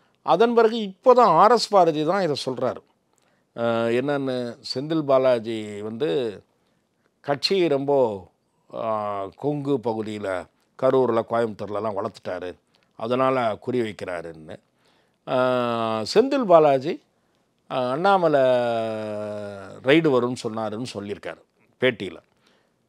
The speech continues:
ஏற்கனவே சொன்னாருன்னு. எனக்கு தெரிந்து அண்ணாமலை ரெய்டு வரும் என்று எங்கேயும் சொல்லவில்லை. தவறு செய்தவர்கள் தண்டனை அனுபவிப்பார்கள், ஆனா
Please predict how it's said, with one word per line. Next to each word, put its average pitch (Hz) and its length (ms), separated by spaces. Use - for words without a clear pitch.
ஏற்கனவே 139 360
சொன்னாருன்னு. 113 540
எனக்கு 185 420
தெரிந்து 117 460
அண்ணாமலை 131 720
ரெய்டு 147 320
வரும் 117 280
என்று 98 340
எங்கேயும் 113 440
சொல்லவில்லை. 85 480
தவறு 170 340
செய்தவர்கள் 160 600
தண்டனை 147 400
அனுபவிப்பார்கள், 139 800
ஆனா 165 400